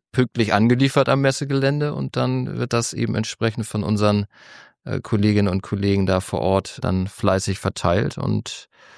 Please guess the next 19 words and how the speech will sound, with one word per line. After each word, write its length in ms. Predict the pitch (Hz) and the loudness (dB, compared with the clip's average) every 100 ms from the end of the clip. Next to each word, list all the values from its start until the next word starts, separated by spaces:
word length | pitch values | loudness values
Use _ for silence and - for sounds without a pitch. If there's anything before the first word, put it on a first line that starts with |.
| - - _ | -20 -20 _
ja, 120 | 90 | 0
das 180 | 85 - - | 0 -4 -8
ist 160 | - - | -12 0
immer 180 | 113 113 | 2 4
schön, 340 | - 123 113 | 4 4 4
dann 120 | 95 | 4
auch, 220 | 80 95 101 | 2 0 0
finde 260 | 110 104 | 2 2
ich, 80 | 98 | 2
für 120 | 98 | 0
mich 280 | 92 120 - | 2 0 -2
so, 220 | 95 92 | -2 0
wenn 160 | 92 82 | 0 -2
ich 160 | 95 | -2
dann 260 | 104 98 95 | 0 0 0
morgens 500 | 92 92 95 92 - | -2 -2 -2 -6 -4
zur 120 | 98 | -2
Messe 320 | 92 95 - | -2 -2 -4
komme, 500 | - 107 104 104 101 | -2 0 0 0 -2